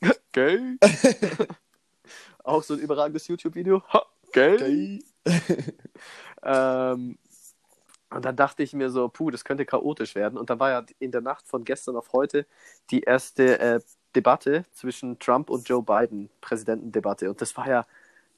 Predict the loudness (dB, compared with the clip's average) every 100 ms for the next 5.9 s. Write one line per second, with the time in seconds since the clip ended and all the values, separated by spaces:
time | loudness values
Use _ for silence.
0 | -6 -2 4 4 4 0 -6 -12 -10 -8
1 | -10 -12 -12 -12 -14 -14 -16 -18 -20 _
2 | -20 -20 -4 -4 -2 -2 0 0 -2 -16
3 | _ _ -4 0 2 0 -2 -4 -2 -2
4 | -2 2 2 2 0 -2 -2 -4 -2 -2
5 | 0 -2 0 -2 -2 -4 -4 -6